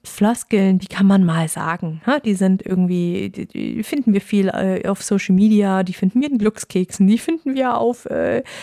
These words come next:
Abreißkalendern. Aber am Ende des Tages ist es ja nicht nur, dass du eine Maske trägst und du einfach entscheiden könntest, sie abzusetzen. Ne, es sind ja Überlebensstrategien, jahrelange aufgebaute, sichere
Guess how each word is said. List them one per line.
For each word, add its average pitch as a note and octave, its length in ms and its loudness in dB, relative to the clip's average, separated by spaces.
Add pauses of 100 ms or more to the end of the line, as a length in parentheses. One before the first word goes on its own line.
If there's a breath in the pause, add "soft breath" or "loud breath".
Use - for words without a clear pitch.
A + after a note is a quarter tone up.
(280 loud breath)
Abreißkalendern. G3 1120 -2 (460 loud breath)
Aber A3 540 -2 (1080)
am G3+ 200 4
Ende G3+ 240 4
des G3+ 160 0
Tages F#3 440 -2
ist G#3 200 -2
es G3+ 160 -4
ja F#3+ 100 2
nicht F#3 240 2
nur, F#3 220 4
dass F3 180 -6
du F3 280 0 (240)
eine F#3 120 2
Maske F3 340 -2
trägst - 520 -8
und E3+ 320 0
du - 100 -6
einfach E3+ 260 -4
entscheiden E3+ 440 -6
könntest, - 300 -8
sie - 120 -6
abzusetzen. - 720 -10 (540 loud breath)
Ne, G#3 80 4
es G#3 80 0
sind G3+ 160 -2
ja G3 80 -2
Überlebensstrategien, F#3 1300 -2 (420 loud breath)
jahrelange G3+ 1300 2 (100)
aufgebaute, F3+ 1080 -4
sichere G3 760 -2